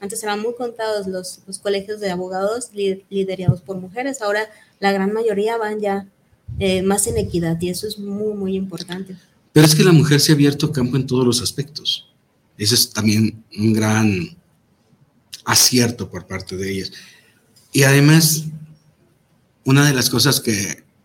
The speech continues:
Speaker 2: que yo tengo como bandera, y ustedes me dirán si estoy mal, es decirles, no se necesita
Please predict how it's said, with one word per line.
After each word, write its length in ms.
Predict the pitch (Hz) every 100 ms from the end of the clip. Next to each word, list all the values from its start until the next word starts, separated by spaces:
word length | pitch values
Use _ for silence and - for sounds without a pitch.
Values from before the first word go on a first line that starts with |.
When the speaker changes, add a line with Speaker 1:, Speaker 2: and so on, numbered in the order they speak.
| _ _ _ _ _ _
Speaker 2:
que 120 | 117
yo 180 | 113 120
tengo 260 | 127 127 113
como 200 | 110 95
bandera, 480 | 98 101 98 95 - _ _ _
y 440 | 98 92 85 82 82 -
ustedes 360 | - 107 107
me 80 | 120
dirán 280 | 110 110 120
si 120 | 120
estoy 200 | - 110
mal, 300 | 117 104 113 - _ _ _ _ _ _ _
es 140 | 127 139
decirles, 720 | - 135 131 127 123 - - - - -
no 240 | 117 120 123
se 160 | 151
necesita 800 | 135 - 107 117 107 120 127